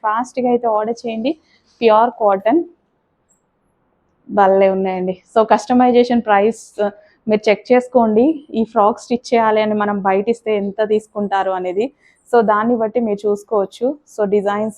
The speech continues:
అన్నీ చాలా బాగున్నాయి స్టైలిష్గా. So ప్యూర్ కాటన్, చెక్ చేసి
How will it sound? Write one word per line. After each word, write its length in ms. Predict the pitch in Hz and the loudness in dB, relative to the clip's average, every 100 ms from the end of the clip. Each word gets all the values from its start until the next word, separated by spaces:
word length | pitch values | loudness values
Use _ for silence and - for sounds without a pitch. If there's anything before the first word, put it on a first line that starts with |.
| 208 | -2
అన్నీ 260 | 208 233 277 | 0 0 0
చాలా 240 | 247 208 208 202 | 2 2 0 0
బాగున్నాయి 320 | 196 196 233 - | -2 0 -2 -2
స్టైలిష్గా. 680 | 202 196 208 208 - 208 247 _ _ _ _ _ _ _ _ _ _ _ _ _ _ _ _ _ - _ _ _ _ _ _ _ _ _ _ _ _ _ _ _ _ _ _ - | -4 0 -2 -2 -2 -2 -2 _ _ _ _ _ _ _ _ _ _ _ _ _ _ _ _ _ -20 _ _ _ _ _ _ _ _ _ _ _ _ _ _ _ _ _ _ -2
So 100 | 214 220 | -2 4
ప్యూర్ 260 | 214 214 214 | 4 4 4
కాటన్, 340 | 208 196 262 294 | 2 4 2 2
చెక్ 180 | 190 - | -2 0
చేసి 220 | 202 285 | 0 0